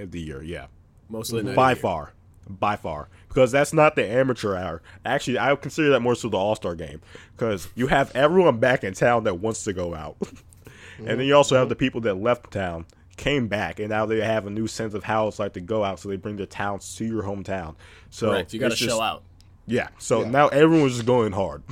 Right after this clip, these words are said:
Speaker 1: <laughs> It's just, it's just a combination of everything, and it's just so beautiful to watch.
Speaker 2: It has an added element too, um, where, like, I moved away from my hometown. Y'all are reasonably close to your hometown, whatever, whatever.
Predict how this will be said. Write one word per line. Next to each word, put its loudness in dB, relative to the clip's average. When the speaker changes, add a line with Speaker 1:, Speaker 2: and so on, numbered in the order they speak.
Speaker 1:
<laughs> -10
It's -6
just, -8
it's -2
just -8
a -6
combination 2
of -6
everything, -8
and -12
it's -14
just -8
so 2
beautiful -2
to -4
watch. -12
Speaker 2:
It 0
has 2
an 2
added 2
element 0
too, -4
um, -12
where, 0
like, 2
I 4
moved 0
away 0
from -10
my -2
hometown. -8
Y'all 0
are 2
reasonably -6
close -8
to -10
your -12
hometown, -12
whatever, -8
whatever. -10